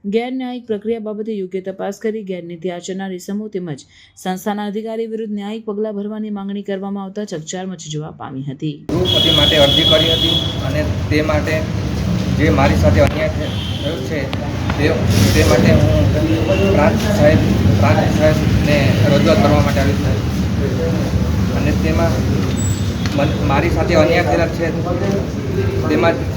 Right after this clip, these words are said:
Speaker 2: મારી પસંદગી થયેલ છે, તેમાં જેને લેવામાં આવે છે કુશલભાઈ,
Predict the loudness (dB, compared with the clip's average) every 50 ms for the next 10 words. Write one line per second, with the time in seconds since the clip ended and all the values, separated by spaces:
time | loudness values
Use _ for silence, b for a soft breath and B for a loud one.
0 | -4 -4 -2 0 0 0 0 0 0 0 0 0 0 0 0 0 0 -2 -2 0
1 | 2 2 2 2 2 2 0 0 0 0 -2 -2 -4 -4 -4 -4 -4 -4 -2 -2
2 | -2 -2 -2 0 0 0 2 2 2 2 2 2 2 2 2 0 0 0 0 0
3 | 0 0 0 0 0 0 0 0 0 0 0 2 2 4 4 4 4 4 4 4
4 | 6 4 4 4 2 2 2 2 2 2 2 2 2 2 2 2 4 4 4 4
5 | 2